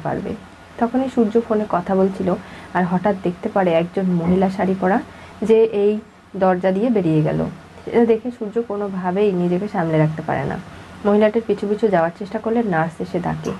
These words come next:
যে, "স্যার, একজন ইমার্জেন্সি পেশেন্ট এসেছে, তাকে দেখতে হবে আপনাকে।" এই বলে নিয়ে যায়। সে এসে দেখতে পারে জ্বর এসেছে প্রচণ্ড আর ভাবতে লাগে দীপার কথা, একটা মহিলা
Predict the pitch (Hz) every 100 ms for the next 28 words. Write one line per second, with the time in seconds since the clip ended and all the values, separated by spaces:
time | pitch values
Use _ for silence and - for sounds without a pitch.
0 | - - - - 226 240 214 190 208 208
1 | 190 190 208 208 220 175 180 165 156 160
2 | - 190 196 - - - 202 247 240 240
3 | 247 226 175 151 156 139 - - - -
4 | 190 214 190 185 185 240 202 175 160 156
5 | - - - - - - - - - 202
6 | 180 196 185 180 190 190 208 240 185 160
7 | 160 160 - - 156 160 160 160 156 -
8 | - - - 202 190 185 - 226 220 208
9 | 180 160 160 156 156 156 156 196 - 226
10 | 196 208